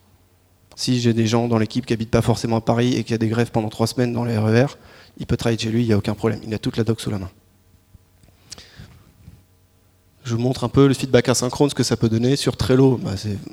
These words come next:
vous connaissez, vous allez reconnaître, vous êtes un peu chez vous du coup. Voilà, un ensemble de, de commentaires sur, euh, sur une conversation que j'avais, j'avais lancée. Pareil sur GitHub, même d'ailleurs, c'est assez ensemble d'un point de vue visuel. On peut, on peut changer pas mal d'infos.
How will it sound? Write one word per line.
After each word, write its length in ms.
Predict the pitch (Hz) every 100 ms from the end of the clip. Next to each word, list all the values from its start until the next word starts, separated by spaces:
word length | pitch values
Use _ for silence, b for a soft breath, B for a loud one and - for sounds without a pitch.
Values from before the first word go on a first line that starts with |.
| - 131
vous 120 | 120
connaissez, 380 | 117 107 - 120
vous 100 | 104
allez 80 |
reconnaître, 360 | 95 - 107 110
vous 60 | 110
êtes 100 | 175
un 40 |
peu 120 | -
chez 160 | - 113
vous 140 | 123
du 120 | 131
coup. 240 | - 156 175 B B B B _ -
Voilà, 320 | 208 123 135
un 120 | 110
ensemble 320 | 113 - 123 113
de, 240 | 107 107
de 120 | 107
commentaires 440 | 110 107 98 123 123
sur, 260 | - 107
euh, 200 | 101 98 - - -
sur 220 | - 117
une 80 | 107
conversation 500 | 113 107 - - 120
que 60 |
j'avais, 260 | 107 101 101 107 104
j'avais 220 | 107 104
lancée. 400 | 104 - 135 156 B B B B -
Pareil 220 | 117 123
sur 220 | - 120
GitHub, 360 | 117 123 127 135 117 -
même 220 | 110 110
d'ailleurs, 400 | 110 110 117 104
c'est 140 | - 113
assez 240 | 113 110
ensemble 280 | 101 - 113
d'un 100 | 107
point 140 | 107
de 60 | 107
vue 120 | 107
visuel. 420 | 104 104 175 - - _ b b b b b b -
On 80 | -
peut, 180 | - 110
on 240 | 101 -
peut 120 | 107 110
changer 260 | 104 107
pas 100 | 113
mal 120 | 107 107
d'infos. 220 | -